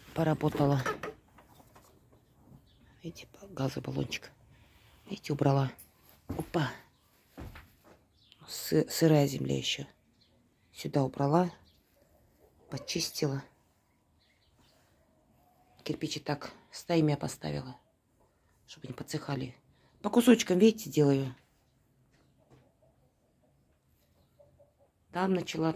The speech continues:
ну, там уложила. Пространство оставила. Здесь. Пускай открыто, чтобы проветрилось. Надо будет стекла снять.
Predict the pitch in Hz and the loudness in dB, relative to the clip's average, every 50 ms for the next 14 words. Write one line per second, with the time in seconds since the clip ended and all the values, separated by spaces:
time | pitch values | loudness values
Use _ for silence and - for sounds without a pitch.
0 | - - 160 156 151 160 147 147 156 - - _ _ _ _ _ _ _ _ - | -2 -4 -4 -4 -2 -2 -2 -2 -2 -6 -8 _ _ _ _ _ _ _ _ -4
1 | 160 160 170 160 156 - 156 143 143 147 143 - _ _ _ _ _ _ _ _ | 0 0 0 0 0 -2 -2 -4 -4 -4 -8 -10 _ _ _ _ _ _ _ _
2 | _ _ _ _ _ _ _ _ _ _ _ _ _ _ _ _ - 131 - - | _ _ _ _ _ _ _ _ _ _ _ _ _ _ _ _ -20 -20 -14 -8
3 | 147 143 120 - - 151 127 - - - 135 131 - 160 160 151 - - _ _ | -8 -8 -8 -8 -12 -14 -14 -14 -12 -10 -12 -12 -12 -14 -18 -20 -20 -20 _ _
4 | _ _ _ _ _ _ _ _ _ _ _ _ _ _ _ _ _ _ _ _ | _ _ _ _ _ _ _ _ _ _ _ _ _ _ _ _ _ _ _ _
5 | _ _ - _ _ _ _ _ _ _ _ _ _ _ _ _ _ _ _ _ | _ _ -20 _ _ _ _ _ _ _ _ _ _ _ _ _ _ _ _ _
6 | _ _ _ _ _ - - - 156 165 170 170 - - - - - _ _ _ | _ _ _ _ _ -20 -12 -4 0 0 0 0 -2 -10 -16 -18 -20 _ _ _
7 | _ _ _ _ _ _ _ _ _ _ _ _ _ _ _ _ _ - _ _ | _ _ _ _ _ _ _ _ _ _ _ _ _ _ _ _ _ -20 _ _
8 | _ _ _ _ _ _ - _ _ _ _ _ _ _ _ _ _ - - - | _ _ _ _ _ _ -20 _ _ _ _ _ _ _ _ _ _ -20 -14 -2
9 | - 160 147 - - - - _ - 131 - - - _ _ - _ - - - | -2 -2 -2 -2 -8 -20 -20 _ -14 -14 -14 -14 -20 _ _ -20 _ -20 -18 -10
10 | 143 143 127 - - 143 - - _ _ _ _ - - _ _ - 190 175 170 | -10 -10 -10 -10 -14 -20 -20 -20 _ _ _ _ -20 -20 _ _ -2 2 4 4
11 | 180 185 - - - 196 190 - 170 - - 208 226 233 233 - - | 4 4 2 4 4 4 4 4 -4 -4 2 4 4 4 4 -2 -14